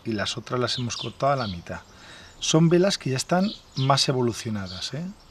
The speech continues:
Veis que sa-, se están abriendo las pínulas. Pues, por ejemplo, aquí, si corto por la mitad estas velas, pues lo que haría es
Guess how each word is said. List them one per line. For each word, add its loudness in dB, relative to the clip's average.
Veis -4
que -4
sa-, 0
se -6
están -4
abriendo 2
las 2
pínulas. -2
Pues, -20
por -6
ejemplo, 0
aquí, -2
si -6
corto -4
por -6
la 2
mitad -2
estas -4
velas, -2
pues -2
lo -4
que -6
haría -2
es -4